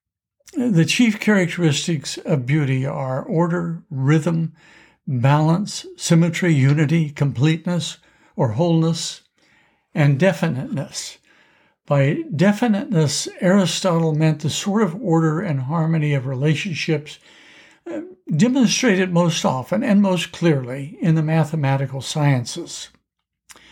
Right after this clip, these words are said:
Tragedy is also a characteristic of beauty, Aristotle thought, in that beauty has the power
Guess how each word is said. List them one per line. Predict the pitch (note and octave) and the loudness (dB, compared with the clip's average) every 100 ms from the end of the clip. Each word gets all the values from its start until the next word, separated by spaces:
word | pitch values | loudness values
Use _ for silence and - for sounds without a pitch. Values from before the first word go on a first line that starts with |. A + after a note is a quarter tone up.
| - - - - _ _ | -20 -20 -20 -20 _ _
Tragedy | - - A3 B3+ A#3 G#3+ F#3+ G3 D4+ | -6 0 2 4 4 4 2 0 0
is | F3 C#3 | 0 2
also | G3+ - A#3+ A#3 - D#3+ C3 C#4 | -2 0 2 2 0 -4 -4 -8
a | D#3+ | -6
characteristic | C#3 - D3 C3+ - E3 C3+ B2+ - C#3+ - | -6 -2 0 -2 -4 -4 -2 -2 -4 -6 -8
of | F3+ B2+ | -6 -2
beauty, | C3+ B2+ C3 D#3+ | 0 2 0 0
Aristotle | C3+ C3+ - - B2 A#2+ | -2 -4 -4 -4 -4 -8
thought, | - C#3+ B2 C#3+ E3+ _ _ _ - - - - _ - | -12 -10 -8 -8 -12 _ _ _ -20 -20 -20 -20 _ 2
in | G#3 B3+ | 4 4
that | B3+ G3+ F3+ F#3+ - D4+ C#3+ | 2 2 2 -2 -8 -4 2
beauty | G3 A3+ F3+ D3 | 4 4 2 2
has | C3+ E3+ D3+ - | 2 4 2 0
the | C3 | -6
power | - - F#3+ D#3+ C#3 C3 C3 | -6 -2 -2 -2 -4 -8 -12